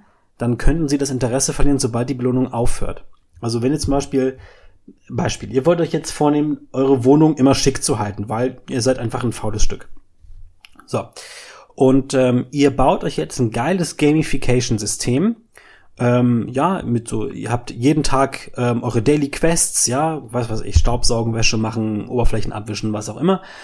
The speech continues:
Und, äh, noch Weekly Quests, ja, Fenster putzen oder Wäsche waschen oder was weiß ich.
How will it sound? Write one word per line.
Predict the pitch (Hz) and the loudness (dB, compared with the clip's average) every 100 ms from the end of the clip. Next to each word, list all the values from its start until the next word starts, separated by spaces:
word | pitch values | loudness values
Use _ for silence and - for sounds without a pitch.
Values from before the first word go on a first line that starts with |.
| - - | -20 -8
Und, | - 123 120 - | 2 4 2 -2
äh, | 120 113 - | -4 -4 -2
noch | 127 - | -4 -2
Weekly | 123 233 - 156 | 2 2 2 -4
Quests, | - 151 147 - - | 0 0 2 0 0
ja, | 127 151 175 175 - | 2 2 0 -4 -4
Fenster | 147 151 131 | -2 0 4
putzen | - 135 - 120 117 | 8 8 6 2 2
oder | 113 110 104 101 - | 0 -4 -6 -6 -6
Wäsche | 127 - 113 | -6 -2 0
waschen | 120 - 104 | 0 -2 -4
oder | 95 | -4
was | 104 - | -6 -6
weiß | 123 | -6
ich. | 165 | -8